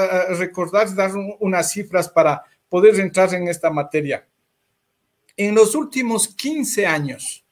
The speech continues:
en los últimos quince años, el país ha importado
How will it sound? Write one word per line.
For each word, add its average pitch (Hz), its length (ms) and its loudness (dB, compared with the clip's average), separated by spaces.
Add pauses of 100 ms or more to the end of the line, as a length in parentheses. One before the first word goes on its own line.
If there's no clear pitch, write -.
(120)
en 156 120 -8
los 160 140 -6
últimos 196 420 -10
quince 185 340 -8
años, 151 260 -6 (480)
el 220 220 4
país 233 500 2
ha 190 120 4
importado 208 1040 2